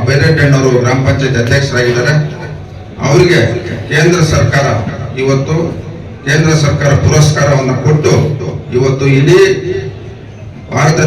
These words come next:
ದೇಶದಲ್ಲಿ ನಾಲ್ಕನೇ ಸ್ಥಾನದಲ್ಲಿ ಇವತ್ತು ಅವ್ರನ್ನ ಆಯ್ಕೆ ಮಾಡಿ ಇವತ್ತು ರಾಷ್ಟ್ರ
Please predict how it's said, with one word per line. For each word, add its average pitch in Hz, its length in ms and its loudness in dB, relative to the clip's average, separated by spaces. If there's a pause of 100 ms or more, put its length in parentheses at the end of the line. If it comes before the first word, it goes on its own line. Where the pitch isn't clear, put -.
ದೇಶದಲ್ಲಿ 147 540 2 (120)
ನಾಲ್ಕನೇ 170 460 0
ಸ್ಥಾನದಲ್ಲಿ 139 580 0
ಇವತ್ತು 135 320 2
ಅವ್ರನ್ನ 123 240 -2
ಆಯ್ಕೆ 147 320 0
ಮಾಡಿ 143 240 0 (720)
ಇವತ್ತು 120 340 0 (380)
ರಾಷ್ಟ್ರ - 300 2